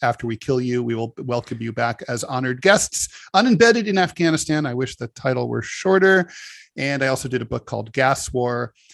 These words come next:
The Truth About the American Occupation of Afghanistan. Um, so, you know, any of those books are available on Amazon or through my website if you want your copy signed. And Scott, where can we find your work at the Chicago Tribune and elsewhere?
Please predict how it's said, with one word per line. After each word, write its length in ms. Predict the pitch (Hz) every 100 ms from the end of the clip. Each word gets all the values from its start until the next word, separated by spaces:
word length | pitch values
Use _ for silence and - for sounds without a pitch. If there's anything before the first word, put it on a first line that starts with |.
| _ -
The 60 | 127
Truth 300 | - 135 131
About 280 | 123 123
the 280 | - 117 117 -
American 460 | 120 120 120 -
Occupation 600 | 117 120 - - 123 - 120
of 60 |
Afghanistan. 840 | 113 113 151 151 147 147 139 131 123 - - _ -
Um, 400 | 127 123 123 131 -
so, 680 | - - - 180 175 175 190
you 100 | 233
know, 80 | 214
any 180 | 190 214
of 60 |
those 160 | 202 175
books 220 | 180 170
are 80 | 165
available 400 | 143 143 139 135
on 120 | 131
Amazon 540 | 135 127 131 131 127 143
or 160 | 139
through 200 | 123 135
my 100 | 123 123
website 460 | 127 127 139 127
if 140 | 120 -
you 80 |
want 180 | 120 123
your 80 | 135
copy 360 | - 127 123 120
signed. 680 | - 151 151 156 156 156 - _ _ _ _
And 200 | 135 127
Scott, 480 | - - 127 143 262
where 160 | 139 131
can 260 | - 131
we 100 | 123 120
find 440 | - 127 123 117 - -
your 220 | 131 135
work 240 | 131 127
at 80 | 131
the 60 | 135
Chicago 480 | 139 - 139 131
Tribune 500 | 123 - 123 127 139
and 180 | 143 131
elsewhere? 480 | 139 175 - 107 -